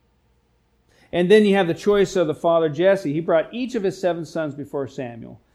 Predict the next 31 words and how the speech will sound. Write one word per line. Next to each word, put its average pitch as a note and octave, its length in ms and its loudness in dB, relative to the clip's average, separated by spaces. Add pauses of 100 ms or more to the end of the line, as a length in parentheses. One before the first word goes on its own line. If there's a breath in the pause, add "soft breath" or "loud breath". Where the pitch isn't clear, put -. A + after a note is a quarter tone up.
(180)
and C3+ 120 -8
each D3+ 180 -6
of C#3+ 120 -4
them C#3+ 200 -8
were C3+ 200 -8
rejected C3 580 -6
until C3+ 360 -8
they C3+ 80 -12
got A#2+ 340 -12
to, C3 360 -8 (340)
finally, A2+ 380 -12 (200)
David. A#2 380 -10 (680)
And B2 120 -10
that's C3 260 -6
where C3 100 -6
the A#2+ 100 -10
choice B2 340 -10
of B2+ 80 -16
the B2+ 60 -12
Lord B2 340 -10
came B2 220 -14
in, A#2 200 -18 (180)
verses B2 380 -14
eleven B2 260 -10
and A2+ 100 -16
twelve. B2 320 -14 (680)
It - 60 -16
was B2 120 -14
the A#2+ 120 -12
youngest D3 440 -4
son, F#3 400 -4